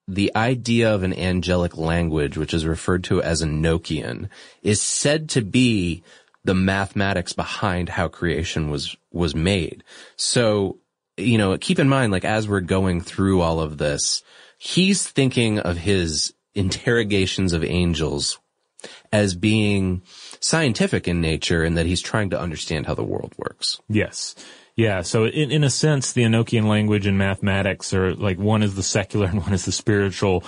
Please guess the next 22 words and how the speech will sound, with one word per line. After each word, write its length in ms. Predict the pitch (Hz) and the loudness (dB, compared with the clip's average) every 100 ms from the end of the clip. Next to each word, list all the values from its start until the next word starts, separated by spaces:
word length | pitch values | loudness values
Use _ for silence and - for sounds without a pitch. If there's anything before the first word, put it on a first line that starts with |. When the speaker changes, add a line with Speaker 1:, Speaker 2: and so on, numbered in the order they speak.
| - | -4
Speaker 1:
Yeah. 140 | 85 | 0
Speaker 2:
version 280 | 107 98 101 | 2 2 0
of 120 | 95 | 0
the 80 | 113 | -2
same 360 | - 101 92 | 0 0 2
idea, 720 | 90 90 82 95 87 80 71 - - - - | 2 0 0 2 2 2 -2 -8 -20 -10 -4
that 100 | 95 | 0
there's 200 | 98 95 | 2 2
this 180 | 95 | 0
underlying 720 | - 107 98 95 95 92 87 | 0 0 2 2 2 2 0
word, 440 | 85 92 92 90 82 | 0 2 4 2 0
there's 180 | 85 - | -2 -4
this 120 | 90 | -4
underlying, 840 | 104 98 92 92 92 90 87 87 85 | 0 2 2 2 2 2 0 0 0
uh, 100 | 85 | -2
system 760 | - - 131 120 - 87 80 - - _ | -2 -2 0 0 0 -2 -4 -10 -20 _
that 140 | 101 87 | -4 0
we 220 | 101 92 | 0 0
can 400 | 101 90 87 82 _ _ | 0 0 0 -4 _ _
understand, 840 | 117 120 113 - 107 101 98 92 | -2 2 2 0 -2 0 0 -2
tap 320 | - 117 107 107 | -2 -2 0 -2
into, 600 | 98 87 - 87 82 | -2 -2 -2 0 0